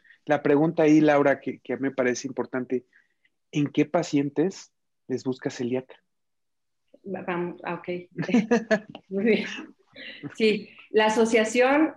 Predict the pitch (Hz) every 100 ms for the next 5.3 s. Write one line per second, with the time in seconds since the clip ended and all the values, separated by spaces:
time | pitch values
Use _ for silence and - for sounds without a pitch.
0 | - 214 214 208 202 202 185 185 196 196
1 | 190 190 185 185 185 190 190 190 202 208
2 | 208 208 240 226 220 233 240 214 - 220
3 | 233 226 254 233 202 175 180 - _ _
4 | _ _ _ - 196 202 190 175 180 175
5 | 175 175 165